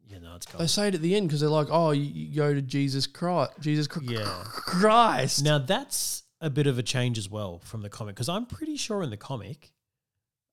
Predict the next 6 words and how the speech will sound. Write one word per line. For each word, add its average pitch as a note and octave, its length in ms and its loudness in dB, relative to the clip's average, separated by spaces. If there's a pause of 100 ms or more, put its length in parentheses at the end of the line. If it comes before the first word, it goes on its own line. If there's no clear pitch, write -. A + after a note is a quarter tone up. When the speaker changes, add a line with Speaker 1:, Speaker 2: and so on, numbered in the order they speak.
(160)
Speaker 1:
um, B2 380 -4 (600)
Noir C#3+ 640 -2 (240)
is B2 280 -8
a G#2+ 80 -12
Homelander A#2 540 -4
clone. - 420 -14